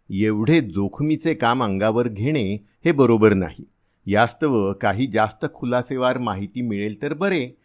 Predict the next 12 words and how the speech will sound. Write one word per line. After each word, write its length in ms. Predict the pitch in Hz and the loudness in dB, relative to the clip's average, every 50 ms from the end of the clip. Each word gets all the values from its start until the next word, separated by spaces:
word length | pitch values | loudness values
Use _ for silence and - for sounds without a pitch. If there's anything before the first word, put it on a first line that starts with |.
| _ _ _ _ _ - | _ _ _ _ _ -4
तथापि 560 | 170 165 196 202 202 - 208 170 147 143 139 147 | -2 0 0 0 0 0 -2 -2 -2 -2 -2 -2
तिला 180 | 143 143 160 | 0 0 0
तिने 220 | 156 156 160 165 170 | 0 0 -4 -6 -6
परत 320 | 165 - 135 127 147 160 | -4 -4 0 0 0 0
बोलावून 540 | 139 123 127 127 123 127 131 139 143 147 156 | 0 -2 -4 -2 0 0 0 -2 -2 -4 -4
न 60 | 175 | -4
आणविता 540 | 190 185 170 143 127 113 104 101 - - - - _ _ _ _ _ _ - | -2 -2 -2 -2 -2 -2 -2 -4 -6 -12 -16 -18 _ _ _ _ _ _ -8
तिने 200 | 110 113 123 117 | -6 -4 -4 -4
जे 200 | 90 85 101 110 | -2 -2 -4 -2
काय 240 | 98 - 117 113 113 | 0 0 0 0 0
सांगितले 560 | - - 98 90 92 90 98 - - 113 117 | -2 -4 -4 -4 -4 -6 -8 -8 -6 -6 -4
होते 580 | 107 95 104 - - 160 131 95 90 95 - | -4 -4 -6 -2 0 0 0 0 -2 -4 -10